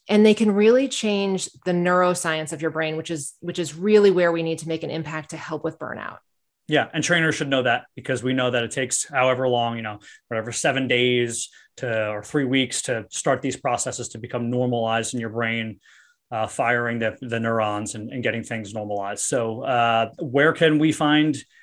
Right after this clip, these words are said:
Speaker 2: everything, Meg Leddy, and your podcast?
Speaker 1: Yeah. So, um, my podcast is on all the major, um, podcasts, Apple, Spotify. It's called Burnout, uh, What I've Learned So Far with Meg Leddy.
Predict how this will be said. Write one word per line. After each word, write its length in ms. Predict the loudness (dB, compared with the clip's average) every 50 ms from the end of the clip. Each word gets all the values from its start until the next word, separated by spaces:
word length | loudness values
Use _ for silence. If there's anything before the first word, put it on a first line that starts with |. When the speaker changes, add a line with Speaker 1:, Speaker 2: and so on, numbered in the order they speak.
| _ _ _ _ _ -6
Speaker 2:
everything, 640 | -2 0 2 2 2 2 4 2 4 2 0 -4 -10 _ _ -4
Meg 300 | 0 2 4 4 4 4
Leddy, 360 | 4 4 4 4 4 2 2
and 160 | 0 0 0
your 120 | 0 0
podcast? 560 | 2 2 0 0 0 -4 -10 -10 -10 -16 -16 -18 _ _ _
Speaker 1:
Yeah. 320 | 2 4 6 6 6 4 2
So, 480 | 2 4 4 6 6 6 6 4 2
um, 340 | 0 0 0 0 0 0 0
my 120 | 0 0
podcast 380 | 2 2 2 2 2 0 2 2
is 140 | 2 2 2
on 220 | 0 0 0 0
all 180 | 0 0 0 0
the 80 | 0
major, 540 | 0 -2 -2 -2 -2 0 0 0 0 0 -2 -4
um, 380 | -4 -4 -6 -6 -8 -10 -8
podcasts, 580 | -4 -2 -2 -2 0 -2 -4 -2 -4 -6 -8 -10 -8
Apple, 600 | -4 -2 -2 0 2 2 4 4 4 4 2 2 0 2
Spotify. 600 | 2 2 2 2 2 2 2 4 2 2 0 -4 -8 -16 -20 -14 _
It's 160 | -6 -6 -4
called 300 | -2 0 0 0 2 2
Burnout, 560 | 2 2 4 4 4 4 4 4 4 4 2 0
uh, 160 | -2 -4 -4 0
What 120 | 2 2
I've 160 | 2 2 2
Learned 220 | 0 -2 -2 -2 -2
So 120 | -2 -2
Far 220 | 0 2 2 2
with 160 | 2 0 0 -2
Meg 240 | -4 -4 -2 0
Leddy. 480 | 2 4 6 6 6 6 4 4 0